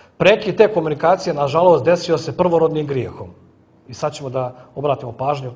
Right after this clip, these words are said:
koja je to suština tog prvorodnog grijeha. Pojavio se neprijatelj, đavo, koji je pozavidio čovjeku.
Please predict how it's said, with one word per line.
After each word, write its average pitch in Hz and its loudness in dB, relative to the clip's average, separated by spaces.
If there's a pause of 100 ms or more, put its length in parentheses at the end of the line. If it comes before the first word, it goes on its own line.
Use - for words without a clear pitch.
(420)
koja 160 2
je 131 -4
to 147 -4
suština 131 -10
tog 131 -6
prvorodnog 127 -4
grijeha. 110 -12 (880)
Pojavio 165 6
se - -6
neprijatelj, 190 0
đavo, 170 2 (220)
koji 160 0
je 156 -2
pozavidio 202 2
čovjeku. 165 0